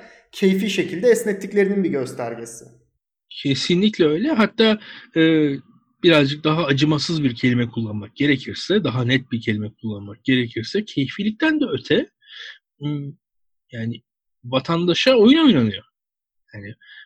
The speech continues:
Speaker 2: vatandaş kandırılıyor, vatandaş, e, Y S K tarafından aldatılıyor. Çünkü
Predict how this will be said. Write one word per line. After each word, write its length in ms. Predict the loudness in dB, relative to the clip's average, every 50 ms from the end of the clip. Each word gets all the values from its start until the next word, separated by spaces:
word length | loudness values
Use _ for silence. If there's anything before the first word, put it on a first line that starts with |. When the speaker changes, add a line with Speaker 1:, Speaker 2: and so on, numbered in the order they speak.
| _ _ -2
Speaker 2:
vatandaş 480 | -2 0 0 -2 -2 0 0 0 0
kandırılıyor, 800 | 0 -2 0 0 2 2 2 2 4 4 4 4 4 4 2 2 2
vatandaş, 640 | 2 2 0 0 -2 0 0 0 0 0 -2 -2 0
e, 40 | 2
Y 300 | 2 2 4 4 2 2
S 200 | 2 2 2 2
K 140 | 4 2 2
tarafından 580 | 2 2 0 0 0 -4 -8 -6 -4 -4 -2 0
aldatılıyor. 640 | 4 4 6 6 6 6 6 6 6 6 4 2 -2 _ _ _ -20 -20 -20 -20 -20 _ _ _ -14
Çünkü 380 | -8 -8 -4 0 0 0 0